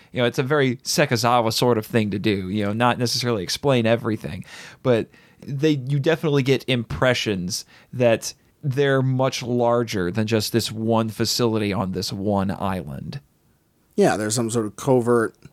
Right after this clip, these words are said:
Speaker 2: um, specter or
Speaker 1: Yeah,
Speaker 2: whatever
Speaker 1: yeah, when I was
Speaker 2: with
Speaker 1: watching
Speaker 2: their little
Speaker 1: the
Speaker 2: installations everywhere.
Speaker 1: Yeah, I, uh, I, I would definitely say that, you know, Spectre from the James Bond movies is probably the most immediate inspiration for them.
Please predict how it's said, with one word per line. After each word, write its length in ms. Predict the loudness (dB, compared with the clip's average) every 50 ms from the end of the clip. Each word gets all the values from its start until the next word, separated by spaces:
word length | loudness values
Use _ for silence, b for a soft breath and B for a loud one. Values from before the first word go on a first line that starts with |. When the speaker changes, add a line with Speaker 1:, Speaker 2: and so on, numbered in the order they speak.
| _ _ _ _ _ _ -14 -10
Speaker 2:
um, 500 | -8 -8 -6 -6 -8 -8 -8 -10 -12 -12 _
specter 760 | -6 -6 -6 -4 -2 -4 -4 -4 -4 -4 -4 -4 -4 -4 -8 -12 b b b b b b b b b
or 120 | -6 -2 -2
Speaker 1:
Yeah, 360 | 0 0 2 2 2 2 2
Speaker 2:
whatever 220 | 0 0 -2 -4 -6
Speaker 1:
yeah, 240 | -4 -2 0 2 2 2
when 180 | 2 2 2 2
I 60 | 2
was 160 | 2 0 0
Speaker 2:
with 60 | 2 2
Speaker 1:
watching 180 | 2 2 2 2
Speaker 2:
their 80 | 2
little 140 | 2 0 0
Speaker 1:
the 80 | 0 0
Speaker 2:
installations 640 | -2 -2 -2 -2 0 0 0 0 0 -2 -2 -2
everywhere. 540 | -2 -2 -2 -2 -2 -2 -2 -2 -4 -6 -8 -6
Speaker 1:
Yeah, 260 | -4 -2 0 0 0 0
I, 200 | 0 0 2 2
uh, 240 | 2 2 2 0 0 b b b b b b b -2
I, 100 | -2 -2 0
I 160 | 0 0 0
would 140 | 2 2 2
definitely 420 | 0 0 -2 0 0 2 2 2
say 300 | 2 2 2 2 2 2 2
that, 340 | 2 0 0 0 -2 -4 -2
you 80 | 0
know, 80 | 0 0
Spectre 800 | 0 0 -2 -2 -2 -2 -2 -2 -2 -2 0 2 2 0 0 -4 -8 b b b b b b
from 220 | -4 -2 -2 0
the 80 | 0 0
James 240 | 0 0 0 0 0
Bond 260 | 0 0 0 0 2
movies 300 | 0 0 2 0 0 0
is 60 | -2 -2
probably 240 | 0 0 2 2
the 100 | 2 2
most 300 | 2 2 2 0 0 0
immediate 640 | 0 0 0 0 0 0 2 2 2 2 2 0 0
inspiration 840 | 0 -2 -2 -2 -2 -2 0 2 2 2 0 0 -2 -2 -2 -2 -2
for 260 | -2 -2 0 0 0
them. 240 | 0 -2 -4 -4